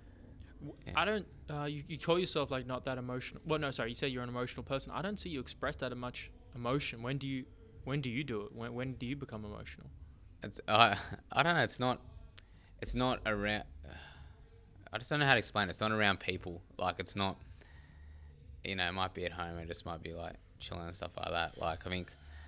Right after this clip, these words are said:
Speaker 2: unless I know people personally, unless I, like, you know, have a good, um, rapport with them and connection, I just am very, you know, off.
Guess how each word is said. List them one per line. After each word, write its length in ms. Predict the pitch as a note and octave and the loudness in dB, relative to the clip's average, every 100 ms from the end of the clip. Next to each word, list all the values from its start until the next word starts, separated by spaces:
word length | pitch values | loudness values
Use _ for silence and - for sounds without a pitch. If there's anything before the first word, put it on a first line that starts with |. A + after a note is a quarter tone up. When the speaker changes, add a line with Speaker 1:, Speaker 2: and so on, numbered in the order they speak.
| - - - - - - | -16 -16 -14 -14 -16 0
Speaker 2:
unless 320 | G2 G2 F#2+ G#2+ | 2 4 4 6
I 80 | |
know 160 | F#2 F2+ | 6 4
people 240 | A2+ F#2 | 2 -4
personally, 500 | E2+ F2 E2+ - F2 | -2 -2 -2 -4 -4
unless 340 | E2+ E2 E2+ - | -4 -6 -6 -4
I, 40 | |
like, 240 | E2 E2 E2 - - - - - - | -2 -4 -6 -12 -18 -18 -18 -18 -12
you 80 | F2+ | -10
know, 120 | D#2+ F2 - - | -8 -10 -14 -4
have 240 | F2+ F#2 | 4 4
a 80 | F#2 | 4
good, 240 | - F2 - - - - - - - - | 0 -6 -8 -16 -16 -16 -16 -18 -16 -6
um, 320 | F#2 E2 E2+ - - | -6 -6 -12 -16 -10
rapport 440 | F#2+ - F2+ F2 | -10 -4 0 2
with 160 | F2 - | 0 -4
them 180 | F2 F2 | -4 -4
and 140 | E2+ | -6
connection, 500 | F2 E2 - - E2+ - | -8 -8 -8 -8 -8 -4
I 80 | E2+ | -2
just 300 | E2 - - | -2 -8 -8
am 140 | E2+ | -4
very, 340 | E2+ E2+ E2 - - - - - - - - - - | -2 0 -2 -8 -16 -18 -18 -16 -16 -16 -16 -18 -10
you 80 | G2 | -6
know, 160 | F#2 E2+ - - - - - - - - - - - - - | -4 -4 -6 -12 -14 -18 -20 -20 -20 -16 -16 -16 -18 -8 2
off. 400 | F#2 F#2 - | 2 2 -12